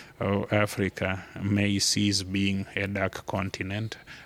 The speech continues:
dark in terms of, uh, tragedies, dark in terms of absence of light, and, uh, generally, uh, dark, uh, in terms of, um,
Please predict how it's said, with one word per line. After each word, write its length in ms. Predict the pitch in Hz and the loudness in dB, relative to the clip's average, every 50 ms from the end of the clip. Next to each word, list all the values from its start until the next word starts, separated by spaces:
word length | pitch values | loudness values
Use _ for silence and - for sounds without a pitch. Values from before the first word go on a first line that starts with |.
| - - | -10 -2
dark 340 | 98 101 104 101 - - - | 2 4 4 4 4 2 -2
in 160 | 95 95 92 | -2 -2 -2
terms 420 | - - 98 95 98 98 - - | -2 -2 -2 -2 -2 -2 -4 -4
of, 320 | - 92 90 92 90 92 95 | -4 -4 -6 -6 -8 -8 -8
uh, 320 | 92 95 92 90 92 98 - | -6 -6 -4 -4 -6 -6 -6
tragedies, 680 | - - 101 98 98 101 110 107 104 113 113 113 110 - - - - - - - - - - 101 98 98 | -4 0 0 0 0 0 -2 -4 -2 -2 -4 -4 -4 -6 -8 -14 -18 -18 -16 -18 -18 -12 -8 -6 -2 4
dark 340 | 101 101 101 101 - - 95 | 4 6 6 4 2 0 -2
in 140 | 92 92 95 | -2 -2 -2
terms 360 | - - 95 95 98 - - | -2 -2 -2 -2 -2 -2 -4
of 160 | 92 87 87 | -4 -4 -4
absence 600 | 95 95 98 98 - - 101 95 95 95 92 - - | -2 -2 -2 0 0 0 0 0 -2 -2 -2 -4 -4
of 220 | 90 87 87 90 | -6 -6 -6 -6
light, 440 | 92 87 90 98 107 123 - - - - - - - - - - - - - - - | -4 -2 -2 0 -2 -4 -6 -8 -16 -16 -20 -20 -20 -20 -20 -20 -20 -20 -20 -18 -8
and, 460 | - 101 98 101 101 101 101 101 95 101 | -2 2 2 4 4 4 2 2 0 0
uh, 360 | 101 101 98 98 98 101 101 - - - 107 | 0 0 0 0 -2 -2 -4 -6 -10 -8 -6
generally, 720 | 104 104 110 113 113 110 101 101 95 92 92 95 95 95 87 - - - | 0 4 4 4 4 4 2 2 2 2 0 0 -2 -4 -6 -10 -10 -6
uh, 280 | 98 95 90 92 101 98 98 101 | -4 -4 -2 -2 -4 -6 -4 2
dark, 460 | 101 101 98 98 98 - - - - | 4 4 6 4 2 0 -4 -4 -2
uh, 140 | 95 95 95 - - - - - | -2 -2 -2 -6 -10 -14 -6 -2
in 240 | 104 98 101 98 | 0 0 0 0
terms 480 | - - 107 98 98 98 98 101 - - 110 | -2 0 0 0 0 0 -2 -2 -4 -6 -6
of, 440 | 101 98 95 98 95 90 95 - - | -6 -4 -4 -4 -4 -6 -8 -6 -4
um, 440 | 90 90 87 87 90 92 98 98 | -4 -2 -2 -2 -4 -4 -6 -10